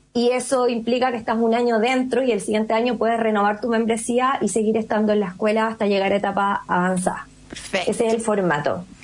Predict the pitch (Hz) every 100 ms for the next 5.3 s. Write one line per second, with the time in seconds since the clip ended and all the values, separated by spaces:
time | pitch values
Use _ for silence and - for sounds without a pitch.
0 | - - 202 214 190 202 233 247 294 269
1 | 214 226 226 220 220 220 - - - 208
2 | 202 220 247 269 294 - 214 208 202 247
3 | 240 254 233 - - 202 196 196 185 196
4 | 208 - 208 208 226 220 196 190 180 240
5 | 269 262 -